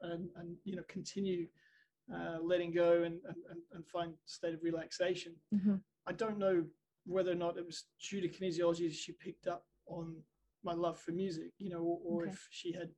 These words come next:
Speaker 1: um, or she just knew that that would help me. I'm not sure which, but, uh, so I went to sound bath and, and, and it was incredible. I, I was, again, I was just seeing all these new
Speaker 2: <laughs>
Speaker 1: instruments I'd not seen before, or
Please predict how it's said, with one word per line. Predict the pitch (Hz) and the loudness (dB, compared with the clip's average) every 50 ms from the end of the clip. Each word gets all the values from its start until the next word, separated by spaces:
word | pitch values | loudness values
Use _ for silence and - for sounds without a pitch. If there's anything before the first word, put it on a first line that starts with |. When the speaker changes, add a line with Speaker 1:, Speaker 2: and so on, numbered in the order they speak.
| - | -8
Speaker 1:
um, | 170 165 160 160 156 160 - _ _ _ _ _ _ _ _ _ _ - - - | -6 -6 -6 -10 -12 -16 -20 _ _ _ _ _ _ _ _ _ _ -16 -6 -2
or | 170 165 | -2 -2
she | 165 - 175 165 | -2 -2 -4 -4
just | 170 160 - - | -4 -4 -4 -2
knew | 175 175 165 | 0 0 0
that | 170 160 127 | 0 -2 -6
that | 127 165 | -8 -8
would | - - - | -8 -8 -6
help | 196 180 180 - 165 | -6 -6 -6 -6 -10
me. | - - | -14 -14
I'm | - | -14
not | 113 - - | -16 -16 -16
sure | - - 156 156 | -16 -16 -16 -16
which, | 156 143 - - - _ | -16 -18 -18 -20 -14 _
but, | - 165 - - - - 180 175 | -8 -8 -8 -8 -10 -8 -6 -6
uh, | 170 - 175 175 - _ _ _ _ _ _ _ _ - | -6 -8 -10 -12 -16 _ _ _ _ _ _ _ _ -12
so | - 214 | -6 -4
I | 196 | 0
went | 185 190 202 202 202 | 2 2 2 2 0
to | 196 - | -2 -2
sound | - 190 190 226 233 214 | 2 2 2 4 4 2
bath | - - - - - | 0 -2 -6 -8 -8
and, | 185 175 175 - - | -6 -6 -6 -8 -10
and, | 175 160 170 170 - - | -8 -8 -8 -8 -8 -8
and | 185 185 | -8 -8
it | 185 185 | -8 -8
was | - 190 | -10 -12
incredible. | 180 - 214 294 339 - - - - | -8 -4 -2 -2 -2 -2 -4 -6 -8
I, | 87 87 90 95 | -10 -10 -10 -8
I | - | -8
was, | - - - - - - - - _ _ _ _ - | -8 -8 -12 -14 -16 -18 -20 -20 _ _ _ _ -18
again, | 156 - - 180 190 214 208 196 180 | -12 -6 -4 -2 0 2 2 4 4
I | |
was | 170 165 - | 2 2 0
just | 185 170 - - | -2 -4 -2 -2
seeing | 214 220 214 202 | 2 2 4 6
all | 190 190 | 6 8
these | 180 175 180 - | 6 6 6 6
new | 202 214 226 226 | 6 8 8 10
Speaker 2:
<laughs> | 233 | 10
Speaker 1:
instruments | 220 202 - 233 202 180 170 - | 10 8 8 6 2 2 2 2
I'd | 180 175 175 | 0 -2 0
not | 185 180 185 - | -2 -2 -4 -4
seen | - 233 262 277 | -2 0 2 2
before, | 247 - - - 175 170 170 185 | 2 0 0 -2 -4 -4 -4 -4
or | 190 185 180 180 175 | -4 -4 -4 -4 -4